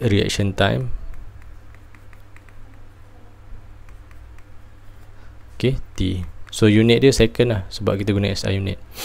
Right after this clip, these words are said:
So, kalau ingat sebelum ni, dalam bab dua, masa kita kira volume, T ni kita assume banyak sebagai satu second. Okey.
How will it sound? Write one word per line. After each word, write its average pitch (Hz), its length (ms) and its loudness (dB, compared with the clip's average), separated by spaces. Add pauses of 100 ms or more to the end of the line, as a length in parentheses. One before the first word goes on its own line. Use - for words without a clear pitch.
(400)
So, - 160 -2
kalau 113 160 12
ingat 123 240 8
sebelum 120 320 8
ni, 156 400 6 (480)
dalam 110 400 6
bab 107 240 8
dua, 131 480 10
masa 110 240 2
kita 110 320 4
kira 107 240 4
volume, 104 480 4 (560)
T 123 240 6
ni 147 160 6
kita 117 320 4
assume 123 560 2 (800)
banyak 110 640 2
sebagai 104 320 4
satu 107 240 0
second. 98 480 0 (720)
Okey. - 240 2